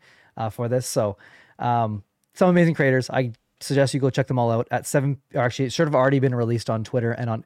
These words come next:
Instagram, I believe, if the post went up properly. Um, and you should be able to find all their links on, uh, there as well. If you haven't already, I've said it once, but I'm going to say it again.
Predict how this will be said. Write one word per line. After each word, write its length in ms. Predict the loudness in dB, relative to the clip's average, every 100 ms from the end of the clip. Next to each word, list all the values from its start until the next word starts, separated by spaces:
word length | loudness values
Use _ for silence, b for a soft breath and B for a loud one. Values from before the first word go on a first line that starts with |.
| -10
Instagram, 460 | -10 -6 -4 -2 -2
I 60 |
believe, 420 | -4 -2 -2 -2
if 120 | -6 -10
the 60 | _ -6
post 300 | -4 -2 -4
went 100 | -6
up 140 | -2
properly. 480 | 0 2 4 4 2 B B B B
Um, 280 | -2 -2 -2
and 120 | -4
you 80 | -4
should 160 | 0
be 80 | 2
able 100 | 2
to 80 | 0
find 320 | 0 0 0
all 100 | 0
their 140 | 0 0
links 300 | -2 -6 -6
on, 520 | -4 -4 -4 -6 -8
uh, 240 | -6 -6 -4
there 160 | -4
as 160 | -4 -2
well. 260 | 0 0 B B B B
If 80 | -2
you 60 |
haven't 220 | 0 4 4
already, 400 | 4 4 2 -2
I've 140 | -6 -8
said 240 | 0 2
it 80 | 4
once, 340 | 2 -2 -4 -8
but 120 | -8
I'm 100 | -4
going 160 | -6
to 120 | -6 -10
say 360 | -6 2 4 6
it 60 |
again. 440 | 4 4 2 0